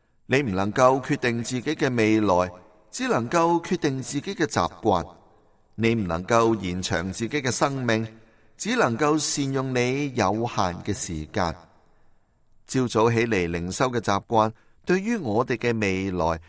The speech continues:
係有好大嘅決定性嘅作用㗎。屬神嘅人朝早起身，第一個念頭就應該係思想神，第一種情緒就係要敬拜神，第一句說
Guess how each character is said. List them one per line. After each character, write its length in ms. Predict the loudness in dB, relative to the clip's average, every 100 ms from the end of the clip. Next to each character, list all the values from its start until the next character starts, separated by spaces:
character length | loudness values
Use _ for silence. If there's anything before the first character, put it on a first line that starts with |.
| -20 -6
係 120 | -2
有 300 | 2 2 2 -2
好 400 | -4 -4 -2 0
大 200 | 0 -2
嘅 220 | -2 -2
決 240 | -2 -6 -8 -4
定 240 | -4 -4
性 300 | -4 -4 -2
嘅 100 | -4
作 220 | 0 -2 0
用 340 | -2 -2 -4 -6
㗎。 160 | -6 -8 _ _ _ _ _ _ _ _ _ -10
屬 240 | -2 0 0
神 320 | -2 -2 0
嘅 160 | -2
人 220 | 0 -2 -4 -16 -6
朝 280 | 0 2
早 260 | 2 0 0
起 200 | -2 -2
身， 280 | 0 0 -2 -12 _ _ -2
第 100 | 2
一 120 | 2
個 160 | 2 2
念 320 | 2 0 -2
頭 320 | -2 0 0
就 180 | 0 0
應 220 | 0 -2
該 100 | 2
係 240 | 2 2 -2
思 280 | -2 -4
想 320 | -2 -2 -4 -4
神， 260 | -2 -4 -8 _ _ _ _
第 140 | -2 -2
一 100 | -2
種 220 | -4 -4
情 260 | -6 -6
緒 320 | -6 -2 -2 -2 _ _
就 160 | -2
係 140 | 0 0
要 200 | 0 0 0
敬 240 | -2 -2 0
拜 240 | 2 2
神， 260 | 0 -4 -4 -8 _ _ _ _ _ 0
第 60 |
一 120 | 2 2
句 240 | 4 4
說 220 | 2 -2